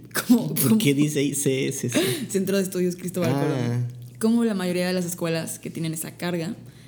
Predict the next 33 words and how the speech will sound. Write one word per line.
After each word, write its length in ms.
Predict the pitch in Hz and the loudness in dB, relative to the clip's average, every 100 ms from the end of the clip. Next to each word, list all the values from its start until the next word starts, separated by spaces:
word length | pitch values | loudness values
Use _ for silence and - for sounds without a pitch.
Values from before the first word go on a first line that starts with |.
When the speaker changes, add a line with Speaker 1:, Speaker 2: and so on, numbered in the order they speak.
| - - | -14 -6
Speaker 2:
eh, 280 | 160 165 | -4 -2
energética 680 | 175 170 175 208 202 196 170 | -2 -2 0 0 0 -4 -4
muy 220 | 165 170 | -2 -2
grande 400 | 175 170 165 160 | 0 -2 -2 -6
que 100 | - | -8
se 140 | 165 - | -8 -6
puede 180 | 170 | -4
sentir 420 | 165 160 160 165 - | -4 -4 -6 -6 -6
en 140 | 165 | -8
cuanto 280 | 160 156 151 | -8 -10 -8
los 140 | 151 165 | -8 -6
salones 360 | 160 156 160 | -6 -6 -6
se 140 | - 156 | -8 -10
vacían. 540 | 160 - - - 220 - - - | -8 -8 -8 -8 -14 -16 -20 -20
Speaker 1:
Sí, 160 | - 107 | -10 -8
me 60 | - - | -8 -10
acuerdo. 200 | - - 123 | -10 -10 -6
Speaker 2:
Las 140 | 185 180 | -2 0
historias 400 | 175 214 220 220 | 0 2 2 2
que 240 | 220 196 185 | -2 -4 -4
se 140 | 175 | -4
cuentan 400 | 196 220 208 190 | 0 2 2 0
en 160 | 180 170 | -2 -2
este 420 | 180 202 185 175 | -4 -2 -2 -2
colegio 560 | 175 196 190 185 180 - - | 0 -2 -2 -4 -6 -8 -8
van 220 | 175 175 | -4 -2
de 100 | 180 | 0
una 160 | 175 175 | 0 0
niña 560 | 180 202 196 175 220 240 - - | 2 2 2 -2 -6 -12 -18 -8
o 80 | |
una 160 | 175 175 | -4 -2
maestra 380 | 170 165 170 180 | -2 -2 -4 -2
muerta 500 | 175 165 165 160 | -2 -2 -4 -8